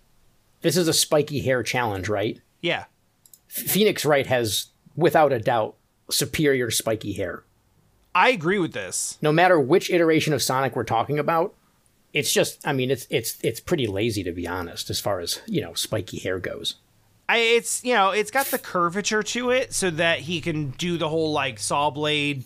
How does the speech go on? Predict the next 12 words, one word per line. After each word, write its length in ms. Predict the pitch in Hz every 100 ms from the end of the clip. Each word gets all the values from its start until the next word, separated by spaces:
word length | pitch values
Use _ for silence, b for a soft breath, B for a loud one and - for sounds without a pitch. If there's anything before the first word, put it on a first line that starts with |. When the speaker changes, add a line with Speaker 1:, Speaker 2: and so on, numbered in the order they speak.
| -
Speaker 2:
spin 320 | - - 147
dash 320 | 151 170 170 -
thing. 300 | 202 202 202 - B B B
Speaker 1:
Oh, 140 | 214 117
Speaker 2:
Which, 220 | 190 247
Speaker 1:
it, 140 | -
it, 40 | -
Speaker 2:
like, 180 | 247 -
Speaker 1:
it 160 | -
works. 160 | 139 202
Speaker 2:
that's 200 | 156 -
cool. 560 | - 202 151 143 185